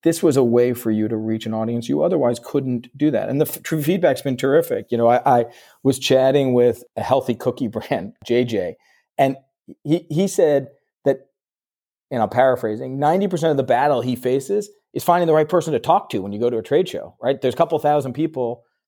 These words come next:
but you, you don't know, um, are you, are you talking to the person who has influence, or are you just talking to someone who has, you know, is, is friendly but can't help you grow your company? And our event helped him because we had what we describe as sort of matchmaking service,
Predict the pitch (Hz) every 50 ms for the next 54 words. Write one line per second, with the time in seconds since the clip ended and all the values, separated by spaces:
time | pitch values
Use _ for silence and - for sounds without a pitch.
0 | _ _ - 127 127 131 127 127 - - 151 147 160 160 151 147 147 151 147 143
1 | 135 131 - 139 131 127 131 127 127 123 123 - - _ _ _ _ _ _ -
2 | 135 120 - 135 135 151 151 143 135 139 - - 135 135 131 - 139 131 131 127
3 | 120 - - - 127 123 117 117 117 110 123 131 151 147 - 185 196 233 233 220
4 | - 151 135 135 143 139 - - - 143 135 - - 131 135 123 123 - 120 -
5 | 135 123 123 123 123 123 131 123 120 123 123 123 120 120 120 113 120 117 110 113
6 | 113 - - 131 117 107 110 113 - 135 127 - - 156 139 - - 139 131 127
7 | 127 127 120 117 110 120 - - - 139 123 117 127 123 123 - 131 131 117 123
8 | 117 110 107 104 104 - 127 127 120 123 120 113 107 113 - _ _ _ _ _
9 | _ - 139 135 131 127 123 120 113 - _ _ _ _ - 117 135 143 139 127
10 | 117 127 120 117 110 110 - - - - - 120 113 - - - 120 117 117 113
11 | 104 98 101 95 - _ - 120 - 127 113 113 117 117 110 - - - 131 110
12 | 110 104 113 117 113 104 117 - - 123 110 101 104 - 113 104 92 104 110 113
13 | 123 123 - - 113 107 101 - 104 101 - 107 104 104 104 110 - -